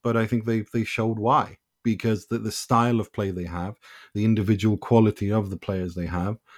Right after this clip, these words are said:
um, I think suits European football really well. And we saw that yesterday.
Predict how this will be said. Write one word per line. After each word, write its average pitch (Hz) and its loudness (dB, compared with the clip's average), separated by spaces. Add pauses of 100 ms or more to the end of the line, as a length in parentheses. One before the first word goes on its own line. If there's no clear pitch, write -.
(300)
um, 98 2 (120)
I 110 6
think 107 4
suits - 2
European 107 4
football 113 -2
really 101 0
well. 123 -2 (380)
And 113 0
we 98 -2
saw 117 0
that 90 -4
yesterday. 98 -12